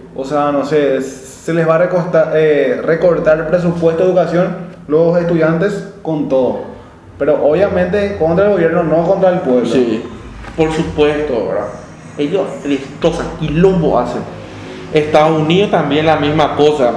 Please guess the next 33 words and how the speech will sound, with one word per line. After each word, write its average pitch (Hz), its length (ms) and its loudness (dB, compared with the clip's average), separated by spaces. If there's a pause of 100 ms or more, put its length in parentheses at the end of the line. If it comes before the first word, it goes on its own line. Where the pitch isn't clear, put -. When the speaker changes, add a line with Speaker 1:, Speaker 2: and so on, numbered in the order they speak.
Speaker 1:
Claro. 135 160 0
Speaker 2:
O - 20 2
sea, 151 160 6
se 147 180 4
vio 139 200 2
un 160 80 0
ejemplo 143 440 0
de 147 100 2
cuando 151 260 0
les 156 160 2
mataron 139 540 2
este 131 220 0
tema 131 420 0
del 127 580 2
Speaker 1:
Black 160 300 0
Lives 147 380 0
Speaker 2:
Sí, 135 60 -6
Speaker 1:
Matter. 156 500 0 (500)
Speaker 2:
que 113 460 0 (580)
hubo 143 240 4
un 151 260 0
parate, 135 460 2
hasta 143 260 0
en 151 80 0
la 139 120 2
misma 139 460 0
N 143 440 0
A 135 160 2
hubo 135 300 2
un 131 260 -4
parate 127 540 4
de 131 320 2
eso. 123 240 0